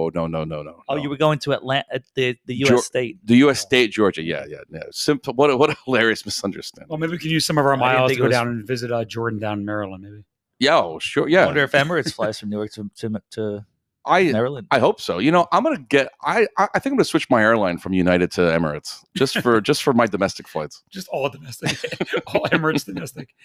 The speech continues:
Speaker 2: Have you
Speaker 3: Yeah.
Speaker 2: ever been to the Republic of Georgia?
Speaker 1: I have not.
Speaker 3: Nor have I.
Speaker 1: What
Speaker 2: I
Speaker 1: about
Speaker 2: saw a good quote today. Um, how did it go?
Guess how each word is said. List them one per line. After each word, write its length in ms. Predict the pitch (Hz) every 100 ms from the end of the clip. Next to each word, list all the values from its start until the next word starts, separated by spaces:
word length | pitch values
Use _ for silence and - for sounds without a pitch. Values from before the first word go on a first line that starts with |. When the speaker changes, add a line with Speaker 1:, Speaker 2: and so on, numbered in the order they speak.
| -
Speaker 2:
Have 100 | 127
you 100 | 131
Speaker 3:
Yeah. 60 | 139
Speaker 2:
ever 40 | 127
been 140 | 131 135
to 100 | 123
the 80 |
Republic 420 | 123 - 135 139 -
of 80 |
Georgia? 340 | 127 135 143 147 _ _ _ _ - -
Speaker 1:
I 80 | -
have 220 | - 110
not. 300 | 87 107 92 - - _ _
Speaker 3:
Nor 180 | 113 135
have 60 | 139
I. 240 | 160 117 _ _ _ _ _ _ _ _ _ _ -
Speaker 1:
What 100 | 87
Speaker 2:
I 20 | 87
Speaker 1:
about 120 | 85
Speaker 2:
saw 160 | 175
a 60 | 165
good 180 | 135 131
quote 240 | 123 120
today. 400 | - 101 95 98 _
Um, 360 | 104 104 95 95 _ _ _ _ _ _ _ _ _ _
how 80 | 113
did 140 | 123
it 80 | 98
go? 200 | - 80